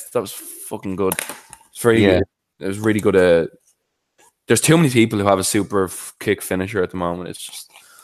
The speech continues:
Speaker 1: I thought every finisher would be different, and then they've got, like, five different people using the super kick as a finish.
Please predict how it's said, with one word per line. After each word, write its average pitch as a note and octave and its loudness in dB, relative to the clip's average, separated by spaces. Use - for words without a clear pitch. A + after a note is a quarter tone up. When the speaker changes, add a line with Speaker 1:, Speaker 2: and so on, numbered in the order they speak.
Speaker 1:
I - 0
thought A#2 4
every G#2+ 4
finisher G#2 0
would F#2 0
be F2+ 0
different, F2 -4
and E2 -8
then E2+ -6
they've D#2+ -2
got, E2 0
like, D#2 -4
five D#2+ -2
different E2 -6
people E2+ -4
using E2+ -4
the D#2+ -8
super - -8
kick F2 -6
as F2+ -14
a F2 -18
finish. - -12